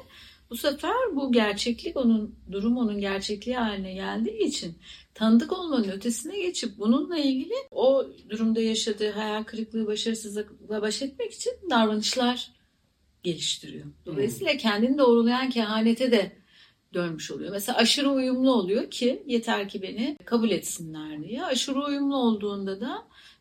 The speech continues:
Speaker 1: kendi rengi olmuyor. Kendi rengi olmayanı da ki,
Speaker 2: Grup
Speaker 1: insan
Speaker 2: istemiyor.
Speaker 1: uzun su-, grup istemiyor, yanında istemiyor. Dolayısıyla da böyle bir,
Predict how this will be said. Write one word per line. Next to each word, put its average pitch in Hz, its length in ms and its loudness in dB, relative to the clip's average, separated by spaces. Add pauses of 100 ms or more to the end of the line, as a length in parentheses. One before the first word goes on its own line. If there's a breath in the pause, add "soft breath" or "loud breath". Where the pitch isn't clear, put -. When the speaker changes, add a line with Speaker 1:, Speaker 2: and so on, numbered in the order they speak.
(140)
Speaker 1:
kendi 262 360 4
rengi 262 340 4
olmuyor. 220 480 0
Kendi 269 320 0
rengi 269 280 2
olmayanı 254 600 4
da 330 380 -2 (280 soft breath)
ki, - 160 -14
Speaker 2:
Grup - 260 -6
Speaker 1:
insan - 160 8
Speaker 2:
istemiyor. 262 320 2
Speaker 1:
uzun 269 180 6
su-, - 280 -2
grup 254 240 2
istemiyor, 269 420 2
yanında 202 400 0
istemiyor. 226 520 0
Dolayısıyla 220 560 0
da 226 120 0
böyle 220 280 -4
bir, 403 220 -6